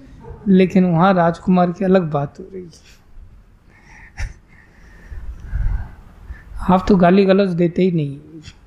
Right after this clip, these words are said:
वो दूसरे राजकुमार की बात हो रही। राजकुमार जी गाली गलौज कर रहे, जैसे हमारे बीच में वो राजकुमार नहीं है एक हमारा,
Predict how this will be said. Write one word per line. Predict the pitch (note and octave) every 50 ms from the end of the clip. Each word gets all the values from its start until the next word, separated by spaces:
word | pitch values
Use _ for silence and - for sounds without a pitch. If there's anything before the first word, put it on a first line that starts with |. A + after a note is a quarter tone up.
| _ _ _ - - - - _ - - - - - - - - - - - - - - - - - - - - - - - _ - - -
वो | - G3 G3 G3
दूसरे | F#3 F3+ E3+ E3 G3 G3 F3 G#3+ G#3+ A3+ G#3
राजकुमार | F#3 E3+ E3+ E3+ - - - E3+ D#3 D3 D#3
की | D3 - F3+ E3+
बात | E3 D#3 D#3+ - - -
हो | D3
रही। | - - E3 D#3+ D#3+
राजकुमार | E3 F3 F#3+ G3 E3+ - - G3+ F#3+ F#3 F3+
जी | F3 F3 F3+
गाली | E3 E3 D3+ E3+ F#3 F#3
गलौज | F3+ F#3 F#3+ F3 E3+ -
कर | - -
रहे, | F3+ F#3 F3+
जैसे | F3+ F#3 E3+ F#3 F3+
हमारे | E3+ F3 F3 F3 F#3 F3+
बीच | F3 F3+ E3 -
में | F#3+ F3+
वो | F3 F3 F3
राजकुमार | E3 D#3+ D#3 D#3 - - F#3 F3 F3 F3 F3
नहीं | F3 F3 F3+ F3+ F3+
है | F3
एक | F3 E3+ -
हमारा, | D#3+ D#3+ D3+ D#3 D#3+ E3 E3+